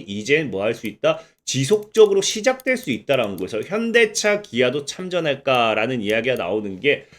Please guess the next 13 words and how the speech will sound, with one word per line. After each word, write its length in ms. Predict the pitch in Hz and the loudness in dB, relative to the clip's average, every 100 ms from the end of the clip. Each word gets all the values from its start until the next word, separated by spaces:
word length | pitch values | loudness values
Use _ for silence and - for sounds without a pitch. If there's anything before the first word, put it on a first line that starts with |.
| _ | _
이제는 560 | 120 143 160 254 285 277 | -6 -2 0 2 4 4
어떠한 720 | 104 117 - - 220 214 208 | 2 0 -2 2 4 4 2
경쟁이 420 | 127 120 117 143 | -2 -2 2 0
치열해진다. 520 | 135 123 110 95 - - - | 0 -2 -2 -2 -10 -10 -6
자, 240 | 120 - _ _ _ _ _ _ _ _ _ _ _ _ | -6 -6 _ _ _ _ _ _ _ _ _ _ _ _
테슬라의 880 | - 262 269 277 294 262 233 226 220 214 | 4 6 6 2 0 2 6 8 8 6
가격 600 | - 117 139 196 220 - | 0 -4 0 4 2 2
인하 280 | 135 180 190 | 0 2 2
정책을 680 | 185 185 - 180 165 165 160 | 2 -2 -4 -4 -2 0 0
시작으로써 1000 | 160 165 151 156 127 117 107 - - 143 - - - - - - | 0 -4 2 2 2 0 -2 -4 -4 -2 -2 -8 -12 -18 -20 -12
전기차 1120 | - - 135 170 185 254 - - 226 214 202 | -8 -2 0 0 -2 -2 -2 2 4 6 4
기업들 680 | - 131 160 160 - 147 143 | 2 2 2 2 -2 0 0
간에, 420 | - 107 107 113 | 0 -4 -2 -2